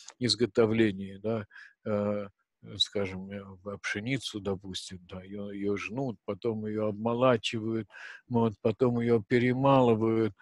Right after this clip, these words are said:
потом, м, э, получают муку, просе-, э, э, э, э,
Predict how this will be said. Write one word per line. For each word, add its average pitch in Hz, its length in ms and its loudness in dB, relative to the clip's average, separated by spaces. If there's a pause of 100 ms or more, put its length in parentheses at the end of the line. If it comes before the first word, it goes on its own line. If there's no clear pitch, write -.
(260)
потом, 123 500 6 (340)
м, 123 180 -8
э, 117 240 2
получают 120 640 2
муку, 123 600 0 (240)
просе-, 127 340 2
э, 123 160 2 (100)
э, 113 360 2 (200)
э, 113 340 0 (140)
э, 113 200 -4